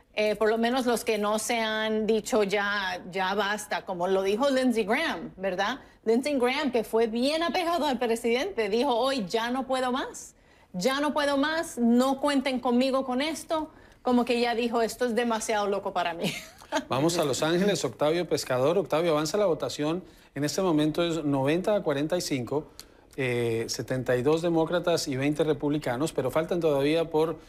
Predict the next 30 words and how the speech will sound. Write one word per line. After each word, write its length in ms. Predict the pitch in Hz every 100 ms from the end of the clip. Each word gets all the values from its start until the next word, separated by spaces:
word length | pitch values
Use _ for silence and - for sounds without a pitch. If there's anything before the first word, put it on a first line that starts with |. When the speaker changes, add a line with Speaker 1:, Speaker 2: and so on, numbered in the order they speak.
| - - -
Speaker 2:
eh, 360 | 143 131 127 127
votar. 600 | 131 127 156 151 156 185 _ _ _ _
Eh, 520 | 143 127 123 120 120 135
no 180 | 131 143
han 60 |
votado 480 | 160 160 156 151 156
aún 440 | 127 131 143 151 147 - -
unos 260 | 143 147 143
doscientos 440 | 123 151 151 156
noventa 360 | 143 131 139 147
legisladores. 840 | 139 147 143 151 151 165 151 135
¿Cómo 320 | - 156 180
ves 220 | 180 175 170
el 100 | 151
proceso? 640 | 143 139 175 170 220 254 - - -
En 140 | 160 151
el 100 | 139
Senado 720 | 160 151 156 185 233 226 175
hubo, 600 | 170 185 196 180 135 110 - - -
eh, 400 | 135 131 127 117 113 113 - -
un 100 | 147
reconocimiento 720 | 165 165 147 135 139 147 170
de 60 | 151
la 100 | 131
gravedad 380 | 123 123 131 147
de 120 | 160
lo 140 | 139
que 100 | -
escuchamos 540 | 127 - 117 131 147 156
hoy, 240 | 143